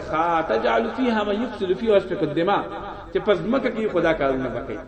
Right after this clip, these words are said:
دا کارونه به کوي. نو دا پوښتنه، دا قیاس وکړو او قیاس خلک کوي، پوه شو؟ دریم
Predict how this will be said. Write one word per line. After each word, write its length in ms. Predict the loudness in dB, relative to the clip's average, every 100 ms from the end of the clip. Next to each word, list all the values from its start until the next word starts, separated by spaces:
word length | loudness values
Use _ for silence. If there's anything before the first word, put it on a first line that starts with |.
| -16 -6
دا 80 | -2
کارونه 360 | 2 4 4 4
به 100 | 4
کوي. 220 | 6 4 2 -6 -8 -12 -14 -14 0
نو 100 | 2
دا 140 | 4 2
پوښتنه، 380 | 0 0 0 2
دا 100 | 2 2 2
قیاس 380 | 4 4 4
وکړو 360 | -2 -4 -6 -4
او 80 | -6
قیاس 380 | 0 2 2 0
خلک 240 | -2 -2
کوي، 140 | -2 -2 -4 -8 -2
پوه 160 | -2
شو؟ 160 | -2 -10 -12 -14 -16 -18 -18 -18 -20 -20 -20 -20 -16 -4
دریم 280 | 6 6 6